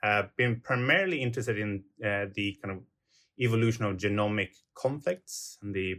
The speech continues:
biology of selfish genetic, uh, elements. And I've been interested in how and why, uh, genomic conflicts arise, but in, perhaps in particular, what they can tell us about,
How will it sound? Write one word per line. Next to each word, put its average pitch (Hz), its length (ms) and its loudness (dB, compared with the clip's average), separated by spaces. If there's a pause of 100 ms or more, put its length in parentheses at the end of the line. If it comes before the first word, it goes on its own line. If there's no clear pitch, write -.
biology 98 500 0
of 92 360 -2 (400)
selfish - 380 0
genetic, 95 300 -4 (380)
uh, 92 220 -2 (160)
elements. 147 600 2 (160)
And 98 180 -2
I've 95 80 -2
been 101 120 0
interested 104 400 -2
in 95 280 0 (300)
how 117 320 2
and 123 160 0
why, 117 500 2 (260)
uh, 101 540 -2
genomic 104 360 -2
conflicts 101 420 -4
arise, 135 640 -2 (100)
but 107 160 0
in, 107 260 0
perhaps 113 280 0
in 110 120 0
particular, 123 720 4 (540)
what 127 340 6
they 110 160 6
can 104 200 -2
tell 110 320 4
us 104 120 2
about, 95 640 2